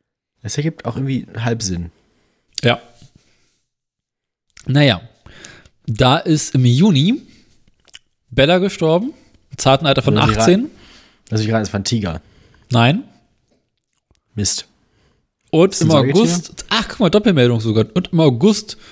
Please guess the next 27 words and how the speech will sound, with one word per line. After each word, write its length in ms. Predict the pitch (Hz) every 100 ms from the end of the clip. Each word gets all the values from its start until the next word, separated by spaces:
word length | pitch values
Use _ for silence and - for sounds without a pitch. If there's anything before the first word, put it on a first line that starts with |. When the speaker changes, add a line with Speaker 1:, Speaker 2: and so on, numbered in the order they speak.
| -
Speaker 2:
Tomak 420 | - 190 175 110 143
im 140 | 117
zarten 340 | - 139 -
Alter 160 | - 139
von 180 | 143 135
neunzehn. 640 | 127 156 - 110 - - - _ _ _ _ _ _ _ _ _
Speaker 1:
Selbe 300 | - 120 131
Spezies 380 | 131 131 - 98
aber, 140 | 87
oder 140 | 78 82
was? 160 | 87 - _ _ _ _ - _ -
Speaker 2:
Ja. 160 | 127 - - - _ _ _ _ _ _ _ -
Speaker 1:
Okay, 320 | 113 110 - - _
das 140 | 107 107
sind 120 | 131
Säugetiere. 600 | 127 120 110 104 87 87 - _ _ _ -
Speaker 2:
Ja. 180 | - 101 - - - - _ _ _ _ _ _ _ _ _
Speaker 1:
Okay, 500 | 104 95 - 104 85
sind 220 | 90 123 117
es 320 | 117 - -
Katzen? 500 | - 127 - 95 82 _ _ _ _
Speaker 2:
Ja. 760 | - 117 110 120 117 107 110 104 98 - - - - - _ _ _ _ _ _ _ -
Speaker 1:
Okay. 240 | 107 - 107
Speaker 2:
War's 160 | 98
im 60 | 104
Prinzip 300 | - 101 -
schon. 260 | - 107